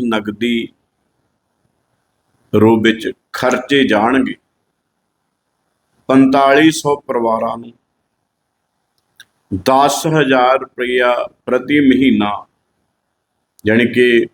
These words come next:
ਗੁਜ਼ਾਰਾ ਭੱਤਾ ਦਿੱਤਾ ਜਾਊ। ਗ੍ਰੰਥੀ ਸਿੰਘਾਂ ਨੂੰ ਜਾਂ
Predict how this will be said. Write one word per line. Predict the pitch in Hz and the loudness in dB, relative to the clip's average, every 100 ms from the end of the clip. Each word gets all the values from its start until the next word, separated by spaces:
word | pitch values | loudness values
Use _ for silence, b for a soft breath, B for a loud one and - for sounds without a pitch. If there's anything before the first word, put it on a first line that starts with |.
| _ _ 90 | _ _ -6
ਗੁਜ਼ਾਰਾ | 113 110 110 113 110 | -2 0 2 0 -2
ਭੱਤਾ | - - 107 95 | -4 -8 -6 -6
ਦਿੱਤਾ | 98 - 110 | -8 -8 -8
ਜਾਊ। | 98 92 - _ _ _ _ _ _ _ _ - 117 | -6 -12 -18 _ _ _ _ _ _ _ _ -4 0
ਗ੍ਰੰਥੀ | 127 127 - 135 | 0 0 0 0
ਸਿੰਘਾਂ | 131 135 139 143 | 2 0 0 -2
ਨੂੰ | 123 113 113 _ _ _ _ 101 | -4 -10 -14 _ _ _ _ -4
ਜਾਂ | 113 131 113 | 0 0 0